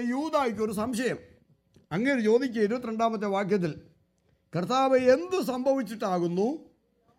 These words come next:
നീ ലോകത്തിനല്ല ഞങ്ങൾക്കത്രേ നിന്നെ വെളിപ്പെടുത്തുവാൻ പോകുന്നത്?"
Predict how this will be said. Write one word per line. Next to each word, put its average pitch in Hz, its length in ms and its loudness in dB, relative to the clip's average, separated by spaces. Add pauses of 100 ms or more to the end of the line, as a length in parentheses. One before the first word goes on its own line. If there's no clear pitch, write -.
(140)
നീ 214 140 2 (160)
ലോകത്തിനല്ല 285 840 4 (1200)
ഞങ്ങൾക്കത്രേ 269 840 4 (840)
നിന്നെ 254 280 6
വെളിപ്പെടുത്തുവാൻ 269 680 2 (100)
പോകുന്നത്?" 214 460 6